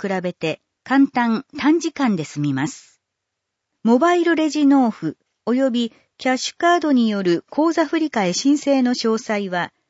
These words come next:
区ホームページに掲載していますのでご覧ください。問い合わせ先、納税課収納推進係。電話、三六四七二零六三。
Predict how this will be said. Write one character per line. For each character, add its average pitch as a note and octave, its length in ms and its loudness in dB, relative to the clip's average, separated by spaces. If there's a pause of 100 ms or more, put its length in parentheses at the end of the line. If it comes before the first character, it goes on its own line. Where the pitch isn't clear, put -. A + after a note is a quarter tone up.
(140)
区 D#4+ 220 2
ホ D#4+ 180 2
ー E4+ 40 2
ム E4+ 160 -2
ペ F4 200 0
ー - 20 0
ジ B3+ 140 2
に G3 100 -2
掲 B3+ 220 0
載 A#3+ 240 0
し - 80 -8
て A#3 140 -4
い A3+ 100 0
ま A3+ 140 0
す G#3+ 100 -10
の E3+ 140 -4
で C#3+ 200 -2
ご E3 120 -2
覧 G#3 240 0
く F#3+ 80 -8
だ F#3 120 -2
さ F3+ 200 -4
い。 C#3 120 -6 (1160)
問 D4+ 220 0
い D4+ 40 2
合 C#4 100 4
わ C#4 60 2
せ A#3+ 140 -4
先、 G#3 460 -6 (500)
納 D4 220 4
税 D4 240 2
課 A#3 320 -4
収 E4 260 0
納 E4+ 220 0
推 D4 200 -2
進 C4 280 2
係。 F3 440 -2 (640)
電 B3 320 4
話、 G#3+ 220 -2 (180)
三 E4+ 320 -2
六 E4+ 240 0
四 A3+ 320 2
七 G3 440 -2
二 D4+ 260 4
零 C#4 220 4
六 D#3 220 -6
三。 D#3 380 -4